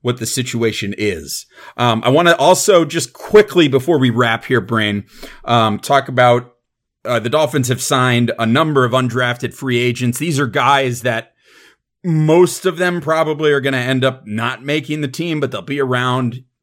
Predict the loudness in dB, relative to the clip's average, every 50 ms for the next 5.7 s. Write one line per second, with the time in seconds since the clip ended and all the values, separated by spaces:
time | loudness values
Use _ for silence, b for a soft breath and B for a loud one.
0 | _ _ -6 -4 -2 -2 -2 -4 -8 -8 -6 -4 -4 -2 -4 -4 -4 -4 -4 -2
1 | -2 -4 -4 -4 -6 -8 B B B B -10 -8 -8 -6 -8 -8 -12 -12 -8 -6
2 | -4 -4 -2 -2 -2 -2 -2 -4 -6 -8 -8 -8 -6 -4 -4 -4 -4 -4 -4 -4
3 | -2 -2 -2 -2 -4 -4 -4 -2 -2 -2 -2 -2 -4 -6 -6 -8 _ -12 -12 -10
4 | -10 -8 -6 -6 -4 -4 -6 -6 -6 -8 -8 -8 -10 -10 -10 -10 -10 -10 -12 -12
5 | -12 -14 -14 -12 -8 -6 -4 -2 -2 -2 -2 -2 -4 -8